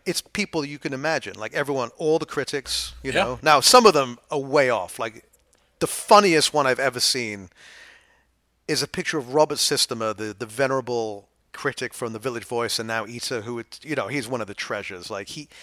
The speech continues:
Speaker 1: he's New York's Jonathan Gold, right? That's
Speaker 2: Yeah.
Speaker 1: the guy that's been beating the, you know, beating the, the path out to, like, in the middle of nowhere in Queens and the Bronx and
Speaker 2: <laughs> Yeah.
Speaker 1: discovering these,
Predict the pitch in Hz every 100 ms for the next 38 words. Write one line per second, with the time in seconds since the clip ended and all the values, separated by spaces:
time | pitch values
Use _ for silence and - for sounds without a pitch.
0 | - - 196 180 170 165 151 123 - 120
1 | 107 101 95 90 90 95 95 139 135 131
2 | 131 127 117 - 123 113 98 _ 131 120
3 | 131 117 107 107 - 127 104 98 98 98
4 | 107 - 147 _ 143 127 - 117 107 -
5 | - - - 120 104 117 110 - 101 98
6 | - - - - - _ - 123 123 127
7 | 110 107 117 113 110 95 95 - 120 107
8 | 107 107 98 120 107 104 107 - 131 180
9 | - 160 147 135 127 110